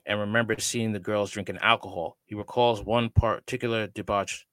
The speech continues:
party, telling The Guardian, I saw girls sitting on laps, on guys' laps. I remember one guy putting his hand down a girl's top. I remember thinking they were younger than me,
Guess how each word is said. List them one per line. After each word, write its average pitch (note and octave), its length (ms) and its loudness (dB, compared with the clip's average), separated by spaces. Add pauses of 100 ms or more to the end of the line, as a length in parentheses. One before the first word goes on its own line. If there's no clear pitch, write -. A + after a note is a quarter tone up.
(100)
party, A#2 300 0
telling A2+ 340 -2
The G2+ 100 -12
Guardian, G#2+ 380 -2
I G2 100 -2
saw A#2+ 260 0
girls G#2+ 280 0
sitting A2 240 -2
on G2 160 -4
laps, G2+ 480 -4
on A2 120 -4
guys' F#2+ 300 0
laps. A#2+ 400 4
I - 40 -6
remember G#2+ 300 -2
one A2 300 0
guy G#2 320 0
putting G#2 280 4
his G2 140 -6
hand G#2+ 340 -4
down G2+ 240 -4
a F#2+ 40 -8
girl's F#2 300 -6
top. B2+ 320 4 (380)
I - 60 -2
remember A#2 280 4
thinking A2+ 520 -2 (140)
they G2+ 80 -4
were G#2 80 0
younger A2 380 0
than G2 180 -2
me, C3+ 300 4